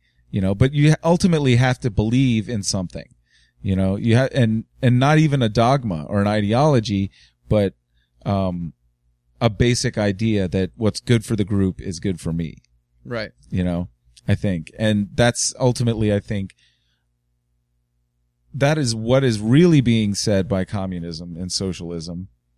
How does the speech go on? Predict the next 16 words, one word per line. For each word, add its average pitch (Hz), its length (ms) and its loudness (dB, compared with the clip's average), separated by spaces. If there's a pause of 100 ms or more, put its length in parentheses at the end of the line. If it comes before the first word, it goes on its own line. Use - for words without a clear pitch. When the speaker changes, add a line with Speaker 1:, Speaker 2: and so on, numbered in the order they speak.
(280)
Speaker 1:
um, 92 320 -4
that 98 260 0 (120)
the 110 120 -2
problems 135 580 0
we 113 140 0
have 110 340 0
in 104 400 -6
capitalism 113 640 -2
and, 101 260 -2
and, 107 200 -8 (400)
and 113 120 -2
prior 127 280 2
to 110 80 -6
capitalism, 110 760 -4
really, 104 400 -4 (420)
um, 90 480 -2